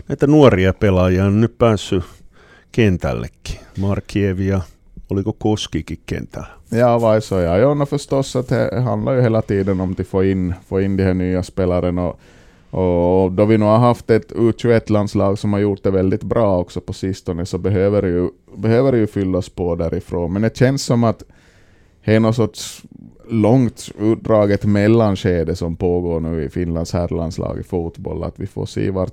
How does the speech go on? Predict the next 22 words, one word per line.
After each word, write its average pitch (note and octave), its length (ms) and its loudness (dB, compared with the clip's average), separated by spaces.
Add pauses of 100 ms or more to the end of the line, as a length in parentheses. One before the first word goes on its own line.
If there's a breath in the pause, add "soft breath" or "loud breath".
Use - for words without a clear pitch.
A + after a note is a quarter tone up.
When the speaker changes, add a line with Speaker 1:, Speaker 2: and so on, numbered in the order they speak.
Speaker 2:
vart F#2+ 240 -4
det G2 80 -2
bär F#2 260 -2
med E2+ 140 -6
det - 80 -10
här. E2+ 180 -2 (760 soft breath)
Speaker 1:
Sitten E3+ 440 0
koripalloon. G#2 960 4 (680 loud breath)
Ei A2+ 380 2
tarvitse A2+ 500 4
ilmeisesti A#2 420 4
syödä A2+ 320 2
hattuja, A2 580 4
kun G2 180 4
ei A#2 120 6
luvattu C3 500 4
sellaista, G2 500 2
mutta G#2 300 0 (380 loud breath)
kyllähän F#2+ 260 2
me G2 120 2
oltiin G2+ 340 2
ihan G2 260 2